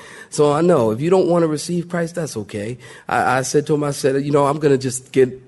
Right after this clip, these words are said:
on a plane and I'm gonna head on back to North Carolina and I'm gonna pray for you." And, and I did. I came home, told my wife. He didn't receive Christ,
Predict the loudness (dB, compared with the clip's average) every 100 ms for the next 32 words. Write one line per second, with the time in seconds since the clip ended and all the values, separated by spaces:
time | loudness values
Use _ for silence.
0 | -12 -4 -2 0 0 2 0 0 -4 -10
1 | -20 _ _ _ -6 -2 0 0 -2 -4
2 | -4 -4 -4 -6 -6 -8 -6 -6 -4 -6
3 | -8 -14 -14 -16 -16 -20 _ _ _ -10
4 | -8 -10 -10 -10 -8 -10 -10 -10 -10 -12
5 | -16 -16 -18 -20 _ _ -20 _ _ _
6 | _ _ -6 -4 -2 -4 -6 -6 -4 -6
7 | -2 -4 -4 -12 -20 -16 -16 -6 -4 -2
8 | -2 -2 -6 -8 -6 -4 -6 -6 -8 -12
9 | -20 -10 -6 -6 -6 -8 -6 -8 -4 -4
10 | -4 -6